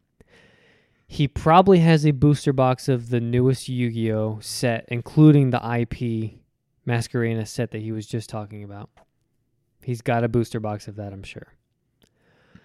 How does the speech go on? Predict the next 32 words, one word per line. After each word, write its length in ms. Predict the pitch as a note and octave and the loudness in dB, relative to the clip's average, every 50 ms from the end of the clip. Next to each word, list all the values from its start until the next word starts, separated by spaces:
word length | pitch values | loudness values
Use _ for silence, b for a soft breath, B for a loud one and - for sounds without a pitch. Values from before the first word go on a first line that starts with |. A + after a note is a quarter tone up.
| b b b b b b b b b b b b b b b b b b _ _ B B | b b b b b b b b b b b b b b b b b b _ _ B B
<sighs> 60 | B B B B B B B B B B B B B B B B B B B B B B - _ _ _ _ _ _ _ _ _ | B B B B B B B B B B B B B B B B B B B B B B -20 _ _ _ _ _ _ _ _ _
And 200 | C#3+ C#3+ C3 C3 | -8 -6 -4 -4
I'll 160 | B2 B2 C#3 | -4 -4 -4
take 240 | C#3+ - G3 F3 C#3+ | -2 0 -2 -2 -2
one 280 | C#3+ C3 C3+ C#3 D3 D#3 | -2 -2 -2 0 0 0
more 240 | D#3+ D#3+ E3 E3+ D#3+ | 0 0 0 0 -2
stab. 600 | - - - C#3+ C3 C3 C3 D3 E3+ D#3+ D3+ C#3+ - _ _ _ _ _ _ _ _ _ _ _ _ _ _ _ _ _ _ _ _ _ _ _ - | -4 -8 -8 -6 -4 -4 -2 -4 -4 -4 -6 -12 -16 _ _ _ _ _ _ _ _ _ _ _ _ _ _ _ _ _ _ _ _ _ _ _ -10
He 480 | D3 C3+ C3 C3 B2+ D3 D#3 D#3 D#3 C#3+ | -6 -4 -4 -4 -4 -4 -2 -2 -4 -4
has 380 | C3+ C#3 C#3+ C#3+ C#3+ C#3+ C3+ | -6 -6 -4 -4 -4 -4 -4
a 220 | C#3+ C3 C3+ C3+ C#3 | -6 -6 -4 -4 -4
booster 400 | C#3 C3+ C#3 C3+ B2+ - - B2 | -4 -2 -4 -4 -4 -6 -8 -6
box 500 | A#2 A#2 A2 A2 A2 A2 - - - - - _ _ - | -6 -6 -6 -6 -8 -12 -16 -20 -20 -20 -20 _ _ -10
of 280 | A2+ A#2+ A#2+ A2+ A2 - - | -8 -6 -6 -6 -8 -12 -14
a 300 | - C3 C3 C3+ C3+ C3+ | -10 -8 -6 -4 -6 -6
twenty-fifth 600 | - - - C#3 C3+ C3 B2+ - C3+ B2 - - | -6 -8 -6 -6 -4 -6 -6 -6 -6 -6 -6 -6
anniversary 600 | A#2 A2+ A2 G#2+ A2 A2+ A2 - - A#2+ A2+ G#2+ | -8 -8 -8 -8 -8 -8 -8 -8 -10 -12 -12 -12
set 300 | - - - A2+ G#2 - | -12 -14 -14 -14 -14 -14
that 100 | A2+ G#2 | -16 -16
has 260 | G#2 G#2+ G#2+ G#2+ G#2 | -14 -14 -14 -14 -14
come 200 | - - A2 G#2 | -14 -14 -16 -14
out, 220 | G#2 G#2 G#2 - - | -14 -14 -16 -16 -12
and 80 | A2+ A2+ | -12 -10
he's 120 | A2 G#2+ | -8 -4
already 220 | A#2 A#2 C3 C3+ C#3 | -2 -2 0 -2 -2
smiling, 480 | - - C#3+ C3 B2 A#2+ A#2+ A#2+ A#2 | -4 -4 -6 -4 -4 -4 -6 -6 -8
so 140 | - - A#2 | -8 -10 -10
I 60 | G#2 | -10
know 160 | G2+ G#2+ G#2+ A2 | -10 -10 -10 -8
I 40 | A2 | -8
got 160 | G#2+ A2 G#2+ | -8 -10 -10
it 60 | G#2+ | -10
right. 280 | G#2 G2+ G2 G2+ - | -12 -12 -14 -14 -18